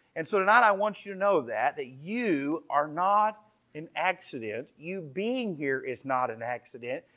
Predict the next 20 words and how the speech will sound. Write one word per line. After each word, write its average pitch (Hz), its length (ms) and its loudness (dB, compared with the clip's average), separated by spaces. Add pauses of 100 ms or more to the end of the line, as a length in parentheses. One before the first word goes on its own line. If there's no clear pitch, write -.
(140)
You 156 100 -4
say, 151 220 4
"Jake, 151 340 6
I'm 156 140 6
not 123 140 4
a - 40 4
pastor, 160 580 6
I'm 139 140 6
not 127 180 8
a 107 120 2 (180)
security 190 560 6
worker, 185 480 10
I'm 147 140 2
not 151 160 8
a 127 80 0
trustee, 185 720 4
I'm 123 180 4
not 135 220 6
a 120 60 0
deacon." 175 540 4